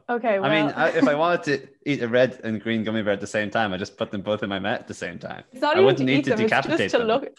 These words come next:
Speaker 1: it's just to look at them. It's just to
Speaker 2: Oh.
Speaker 1: look at them.
Speaker 2: That's, that's somehow even more sadistic.
Speaker 1: No,
Speaker 2: But
Speaker 1: it's
Speaker 2: anyway.
Speaker 1: the colors.
Speaker 2: <laughs>
Speaker 1: Okay, anyways,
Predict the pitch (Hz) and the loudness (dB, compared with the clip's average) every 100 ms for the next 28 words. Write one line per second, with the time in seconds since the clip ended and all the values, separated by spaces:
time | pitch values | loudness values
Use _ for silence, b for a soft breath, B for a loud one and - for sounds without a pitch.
0 | _ _ 269 254 330 - 269 240 277 214 | _ _ -4 -2 -2 2 2 2 -2 -4
1 | 190 190 - 226 214 156 - 208 220 - | -6 -8 -12 -8 2 2 4 0 -6 -10
2 | - 202 - _ - - 147 - 175 156 | -12 -14 -14 _ -14 -4 -4 -2 -2 0
3 | 143 123 120 117 113 135 - 90 82 - | 2 2 0 0 0 -2 -2 -6 -10 -12
4 | - _ _ _ 262 339 359 - 117 98 | -16 _ _ _ 2 4 6 4 2 2
5 | - - 339 330 311 302 285 277 277 277 | 0 -2 -2 -2 0 -2 -2 -4 -4 -6
6 | 277 302 302 339 262 240 - 370 381 277 | -4 0 2 2 2 0 -2 -6 -2 0
7 | 269 311 320 | 2 0 -2